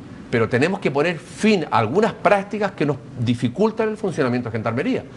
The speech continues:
Yo les quiero decir que en Gendarmería es un servicio que ya sea por estrés, o sea ya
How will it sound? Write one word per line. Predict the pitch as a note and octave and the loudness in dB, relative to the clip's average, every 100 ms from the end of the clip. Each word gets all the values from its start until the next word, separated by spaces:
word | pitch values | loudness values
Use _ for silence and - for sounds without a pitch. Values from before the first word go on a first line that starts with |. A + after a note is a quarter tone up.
| - - - - | -16 -12 -12 -2
Yo | F3+ | 4
les | A#3+ | 4
quiero | A#3+ G3+ | 6 4
decir | F3+ G3+ | 4 0
que | - | 0
en | D#3 | 2
Gendarmería | C#3+ B2+ A#2 B2 B2+ G#2 A#2 - - - | 4 4 4 4 4 2 -2 -10 -8 -4
es | D3+ | 0
un | G#3 | 2
servicio | F#3+ E3 F#3 D3 A2+ | 2 2 0 0 0
que | G2+ | 4
ya | B2 G3 | 6 6
sea | G3 F#3+ F#3 | 6 4 4
por | E3 C#3 | 4 2
estrés, | - E3 - - - - - - - | 2 2 2 -2 -14 -16 -14 -12 -2
o | C3 | 0
sea | B2 F#3 G3 E3+ | 4 6 6 4
ya | F3 F#3 | 2 0